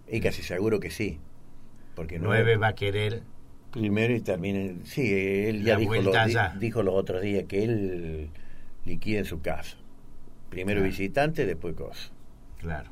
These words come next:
Speaker 1: En la reunión del lunes que tuvimos en la liga,
Speaker 2: Y
Speaker 1: todo.
Speaker 2: vos, vos elegirías lo mismo.
Speaker 1: También, ¿no?
Speaker 2: Claro,
Speaker 1: Sí.
Speaker 2: claro.
Speaker 1: Y algunos, algunos eligen diferente,
Speaker 2: Algunos eligen
Speaker 1: ¿no?
Speaker 2: al revés, sí, ha habido
Speaker 1: Porque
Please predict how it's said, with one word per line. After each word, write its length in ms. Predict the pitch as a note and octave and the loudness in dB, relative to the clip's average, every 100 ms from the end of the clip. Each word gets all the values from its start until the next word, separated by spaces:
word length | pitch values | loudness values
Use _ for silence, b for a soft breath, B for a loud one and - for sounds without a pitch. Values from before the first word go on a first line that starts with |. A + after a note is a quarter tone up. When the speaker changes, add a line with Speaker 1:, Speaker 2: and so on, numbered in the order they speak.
| E2 | -8
Speaker 1:
En 80 | |
la 80 | E2+ | -6
reunión 340 | E2 F2 F#2 F#2 | -6 -6 -6 -6
del 120 | F2+ | -4
lunes 280 | G2 G2+ G2+ | 0 0 -2
que 80 | D#2+ | -4
tuvimos 320 | D#2+ D#2+ F2 | -6 -6 -6
en 60 | F2 | -6
la 60 | |
liga, 280 | G2+ G#2 G#2+ | -4 0 0
Speaker 2:
Y 40 | |
Speaker 1:
todo. 180 | E2 D#2+ D#2 | 0 -2 -4
Speaker 2:
vos, 120 | D#2+ | -6
vos 120 | G2+ | -2
elegirías 500 | A2+ G#2 G2 F#2+ F#2+ | 0 0 -2 -2 -2
lo 80 | F2+ | -2
mismo. 440 | A#2+ B2 - - - - | 0 0 0 -6 -10 -4
Speaker 1:
También, 480 | D#2+ - G2+ A2 D#2+ - | -4 -2 0 0 -2 -8
¿no? 120 | G#2+ | -6
Speaker 2:
Claro, 320 | F2 D#2 C#2 - - | -2 -2 -4 -8 -12
Speaker 1:
Sí. 60 | - | -8
Speaker 2:
claro. 220 | D#2 F#4+ | 0 6
Speaker 1:
Y 40 | |
algunos, 680 | G#4 G4+ G#4 G4 A#3+ F#3 E3 | 8 10 10 10 10 10 12
algunos 340 | F#3+ C4 D#4 | 10 8 8
eligen 300 | A#3 A3+ G3+ | 8 8 6
diferente, 320 | F3+ D#3 A3 A#3+ | 6 10 12 12
Speaker 2:
Algunos 180 | F#3 | 12
eligen 300 | C3 D3+ G3+ | 10 10 10
Speaker 1:
¿no? 60 | D#3+ | 10
Speaker 2:
al 60 | D3 | 10
revés, 340 | D3 B2+ A#2+ | 10 10 8
sí, 80 | D3 | 8
ha 40 | D3+ | 8
habido 160 | E3+ | 10
Speaker 1:
Porque 120 | D#3 | 10